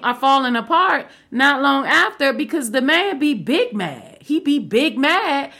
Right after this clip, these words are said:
that these women are enjoying the relationship, if not more, just as much as he is. Facts, Nikki. Yes, you gotta come on the Bone Show. I would love, let me know.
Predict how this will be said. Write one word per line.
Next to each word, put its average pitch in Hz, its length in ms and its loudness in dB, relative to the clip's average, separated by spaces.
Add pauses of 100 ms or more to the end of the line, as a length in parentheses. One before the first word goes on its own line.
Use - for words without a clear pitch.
(160)
that 254 160 -10
these 277 240 -2
women 294 400 0
are 294 260 2
enjoying 311 720 0
the 277 100 -2
relationship, 311 800 0 (400)
if 339 220 2
not 320 280 6
more, 349 380 6
just 302 300 -2
as 311 120 -2
much 349 280 2
as 349 160 -2
he 381 60 2
is. 196 720 2 (300)
Facts, 311 460 4
Nikki. 285 380 0
Yes, 220 640 2 (200)
you 240 140 -4
gotta 262 300 2
come 208 800 0 (880)
on 196 160 -2
the 214 80 2
Bone 254 340 4
Show. 233 280 4
I 202 160 8
would 208 180 2
love, 220 540 6
let 202 180 6
me 247 100 4
know. 170 400 4